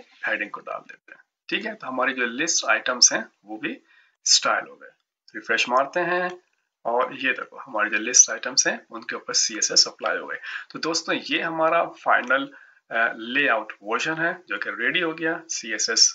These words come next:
complete हो गई। अब चलते हैं JavaScript की तरफ और इसको functional बनाते हैं। तो सीएसएस file को मैं यहाँ से बंद करता हूँ और JavaScript file हमेशा की तरह हमने बना के रखी हुई है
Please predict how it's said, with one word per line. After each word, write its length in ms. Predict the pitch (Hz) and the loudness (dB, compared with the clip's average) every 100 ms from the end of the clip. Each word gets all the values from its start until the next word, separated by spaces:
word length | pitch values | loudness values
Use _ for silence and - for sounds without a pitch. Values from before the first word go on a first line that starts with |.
| - | 0
complete 420 | 120 110 156 160 | -10 -4 -2 -2
हो 80 | 156 | -4
गई। 160 | 156 156 - _ - | -4 -6 -8 _ -6
अब 180 | 160 - | -6 -2
चलते 320 | - 156 - | -2 -2 -4
हैं 400 | 147 151 151 - _ - | -2 0 0 -2 _ -4
JavaScript 580 | 113 110 135 - 143 - | -2 0 2 2 0 -12
की 60 | |
तरफ 300 | 139 127 131 - | -6 -4 -4 -6
और 500 | 123 117 120 127 - - | -4 0 2 0 -6 2
इसको 480 | - - 117 110 - - - - _ - | 6 6 2 -14 -14 -20 -20 -20 _ -6
functional 460 | 151 156 - 139 | -2 -2 -2 -4
बनाते 420 | 117 104 - - - | -6 -8 -12 -6 -6
हैं। 140 | - - - | -6 -10 -8
तो 80 | - | 0
सीएसएस 500 | - 156 156 165 - | 2 2 -2 0 2
file 240 | 151 151 | 4 4
को 180 | 156 143 | 0 -4
मैं 140 | 123 | -2
यहाँ 140 | 110 104 | 0 4
से 160 | - | 4
बंद 400 | 104 - 139 147 | 2 -4 -2 0
करता 260 | 143 139 143 | 0 0 -2
हूँ 460 | 139 139 139 139 - - | -2 -2 -2 -4 -8 -2
और 460 | 110 110 - - - | 2 2 0 -4 -4
JavaScript 520 | 117 131 123 - 135 | -2 0 -2 -2 -6
file 300 | - 123 120 | 0 4 4
हमेशा 320 | 120 127 - - | 0 -4 -4 -2
की 120 | 120 | -4
तरह 180 | 117 113 | 0 0
हमने 280 | 107 107 | -2 -8
बना 300 | 107 110 110 | -8 -2 0
के 140 | 107 110 | 0 0
रखी 280 | 113 - 147 | -2 -2 -2
हुई 120 | 147 | 0
है 260 | 135 135 | 2 2